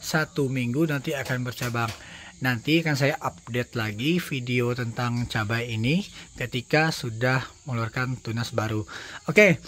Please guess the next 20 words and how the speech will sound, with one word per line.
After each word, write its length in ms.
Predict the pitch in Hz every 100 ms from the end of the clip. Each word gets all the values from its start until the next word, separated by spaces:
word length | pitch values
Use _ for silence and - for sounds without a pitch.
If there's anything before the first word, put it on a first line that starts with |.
| -
di 80 | 175
sini 240 | 156 208 196
saya 160 | 185
akan 160 | 175 170
bahas 240 | 156 147
lagi, 400 | 143 120 139 202 - - - -
eh, 600 | 175 170 170 170 175 170 156
kenapa 320 | 185 175 208 202
harus 240 | 175 165
dipangkas. 640 | 143 127 113 135 175 -
Contohnya 560 | - 135 127 147 160 170
tidak 160 | 143 139
dipangkas 400 | 127 127 151 -
seperti 240 | 131 131
ini, 80 | 131
teman-teman. 400 | 127 117 120 139 - - - -
Dia 640 | 170 180 190 202 214 214
juga 320 | 175 151 151
bisa 320 | 147 139 - 156
mengeluarkan 560 | 147 139 123 143 139